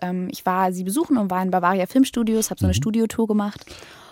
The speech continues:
Speaker 1: Und, ähm, da ist eine große Kinderagentur drin, die rumgelaufen sind und Kinder angesprochen haben und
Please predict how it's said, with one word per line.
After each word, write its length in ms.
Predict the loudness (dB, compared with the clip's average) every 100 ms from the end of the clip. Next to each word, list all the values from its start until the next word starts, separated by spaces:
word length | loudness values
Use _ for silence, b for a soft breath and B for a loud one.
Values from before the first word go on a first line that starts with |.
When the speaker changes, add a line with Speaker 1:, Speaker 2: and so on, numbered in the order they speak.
| B _
Speaker 1:
Und, 480 | 0 0 0 -4 -4
ähm, 320 | -2 0 0
da 180 | 0 0
ist 200 | 2 2
eine 160 | 4 2
große 320 | 2 2 2
Kinderagentur 580 | 4 4 4 0 -4 -6
drin, 300 | -6 -6 -6
die 160 | -4 -2
rumgelaufen 560 | 2 4 6 4 2
sind 220 | -4 -4 -4
und 220 | -6 0
Kinder 220 | 4 4
angesprochen 520 | 2 -2 -2 -4 -2
haben 400 | -4 -4 -4 -6 -10
und 280 | -8 -8